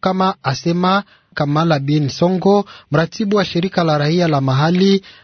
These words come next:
Askari mmoja wa huku anahakikisha habari hii, akieleza kwamba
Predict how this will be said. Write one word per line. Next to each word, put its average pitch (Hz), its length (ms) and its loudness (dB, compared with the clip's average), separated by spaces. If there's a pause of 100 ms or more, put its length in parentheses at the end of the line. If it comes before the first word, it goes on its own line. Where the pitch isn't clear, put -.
Askari 170 380 0
mmoja 180 360 0
wa 170 120 4
huku 180 380 0
anahakikisha 156 600 -2
habari 147 360 0
hii, 175 220 2
akieleza 143 540 0
kwamba 175 460 0